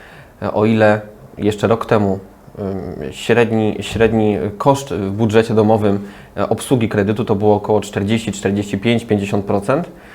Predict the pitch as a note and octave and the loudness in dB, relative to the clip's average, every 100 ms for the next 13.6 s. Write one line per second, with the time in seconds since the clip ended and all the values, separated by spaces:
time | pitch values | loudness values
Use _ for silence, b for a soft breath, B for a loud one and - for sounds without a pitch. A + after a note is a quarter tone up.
0 | B A#2 - - A2 A2 A2 - A2+ A#2 | B -4 -2 -2 4 4 4 2 2 4
1 | A2+ G#2 G2+ A2 A2 - G#2 G2+ G2+ G2 | 4 2 0 2 2 0 0 0 0 -2
2 | G2 G2 G#2+ G#2 C#3+ F3 B B B B | -2 -2 -4 0 -2 -2 B B B B
3 | - G#2+ - A#2+ - - G#2 B2 C#3 - | -2 -2 0 -4 -4 -4 -2 0 -2 -2
4 | - A#2 - A#2 A2+ A#2 A#2 A#2+ A2+ A#2 | -2 -4 0 2 4 4 0 -4 0 2
5 | A2+ G#2+ G#2+ G#2 G#2 - A2 G#2+ G#2 G#2 | 2 4 2 2 0 0 -2 0 0 2
6 | G#2+ G#2 A2 - A#2+ C3+ A#2+ G2 F#2+ F#2+ | 0 2 0 0 0 0 0 -2 -4 -6
7 | - G2 - G2 G2+ - - A2 - G#2 | -8 -10 -6 -4 -4 -6 -4 -2 0 0
8 | A2+ - A2+ G#2+ G2+ G2 A2+ - B B | 0 0 0 2 2 2 0 -2 B B
9 | B B B B - G#2 G#2 G#2 G#2+ G#2+ | B B B B -4 0 2 2 2 0
10 | A2+ A2 B2 A2 G#2+ A#2 A#2 A#2 G#2 G#2 | -2 -2 0 2 2 4 2 2 -2 -4
11 | A2 A2 A2 A#2 A2 - A2+ G#2+ G#2+ G#2 | -2 -2 0 0 -2 0 0 2 2 0
12 | G2 A2+ A#2 A2 G#2+ G#2 G#2+ A#2+ - - | -2 0 -2 0 0 2 2 2 -2 -14
13 | - G2+ G2+ G#2+ A2+ | -10 -4 0 2 2